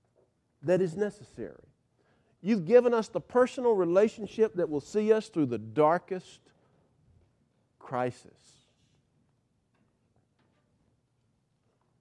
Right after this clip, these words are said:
But Lord, we have to decide which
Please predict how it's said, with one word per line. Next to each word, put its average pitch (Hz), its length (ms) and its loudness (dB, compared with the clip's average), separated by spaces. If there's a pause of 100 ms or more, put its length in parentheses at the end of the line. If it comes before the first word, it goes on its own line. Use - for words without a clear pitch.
(1700)
But 127 100 -16
Lord, 170 280 0
we 214 180 -6
have 190 320 -6 (140)
to 143 340 -2 (2500)
decide 90 800 -18 (1900)
which - 460 -12